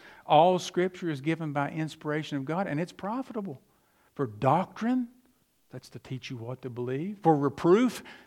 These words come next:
that's to teach you what, when you do something wrong. No, no. For correction, <clears throat> how to do something right, and for training in righteousness, so that the man of God may be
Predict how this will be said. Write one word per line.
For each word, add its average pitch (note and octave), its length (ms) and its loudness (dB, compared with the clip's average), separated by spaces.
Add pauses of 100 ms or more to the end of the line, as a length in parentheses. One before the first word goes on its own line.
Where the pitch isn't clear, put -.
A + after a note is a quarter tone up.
(160)
that's C#3 180 -12
to C3+ 100 -10
teach D#3 300 -6
you D3 100 -4
what, B2+ 240 -4 (280)
when C3 160 -6
you C3 120 -2
do C#3+ 180 -2
something C#3+ 320 -8
wrong. E3 360 -4
No, C3+ 140 -2
no. D3 360 -4 (680)
For F3 180 8
correction, G3+ 920 4 (280)
<clears throat> G3+ 680 6
how E3 160 12
to E3 100 6
do E3 160 4
something E3 340 -2
right, G3 400 4 (220)
and - 120 -2 (300)
for C3 100 -12
training D#3+ 380 -6
in D#3 140 -6
righteousness, D3 400 -10 (100)
so G3 200 2
that D#3+ 160 -6
the C3+ 120 -4 (220)
man G#3 300 2
of F#3+ 140 -4
God C#3+ 500 0 (1000)
may D#3+ 220 2
be C#3+ 260 -2